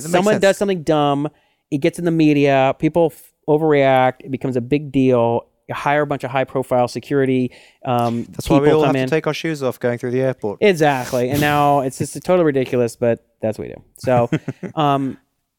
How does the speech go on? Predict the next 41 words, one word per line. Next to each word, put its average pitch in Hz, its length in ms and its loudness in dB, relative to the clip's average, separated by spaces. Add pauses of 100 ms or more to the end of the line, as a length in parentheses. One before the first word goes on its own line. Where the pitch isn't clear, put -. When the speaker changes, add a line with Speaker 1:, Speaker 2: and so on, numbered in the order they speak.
(920)
Speaker 2:
and 156 440 2
a 147 80 -2
lot 165 180 4
of 156 60 0
money 143 240 -2
and 135 80 -8
time 135 280 -6
is 120 80 -6
spent - 280 -6
on, 110 280 -6
on, 113 360 -6
on, 113 320 -8
on, 110 220 -6
on 110 400 -8
sort 107 140 -8
of 101 160 -8 (180)
sequestering 123 600 -6
data 117 240 -2 (160)
and 101 100 -8
access 113 340 -10
to 123 160 -4
it 117 40 -2
and 117 100 -10
stuff. 120 240 -6
But 107 140 -6
then 113 120 -2
once 113 160 -6
it's 104 120 -12
all 95 100 -6
there, 87 200 -12
it's - 280 -20 (200)
fine. - 200 -20
So 117 260 -6
Speaker 1:
Anyway, 175 380 0
my 147 180 -2
point 202 300 -6
was, 147 320 -6
is, 107 220 -8 (240)
is 113 180 -6
that 107 160 -2
Slack - 840 -6